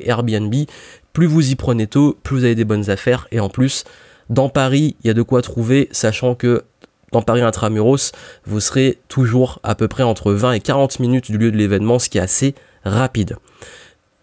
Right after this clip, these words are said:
La question aussi qui revient le plus, c'est est-ce que l'événement est vraiment pour moi,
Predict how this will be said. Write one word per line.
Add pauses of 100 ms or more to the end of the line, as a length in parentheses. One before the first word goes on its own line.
(140)
La
question
aussi
qui
revient
le
plus,
c'est
est-ce
que
l'événement
est
vraiment (400)
pour
moi,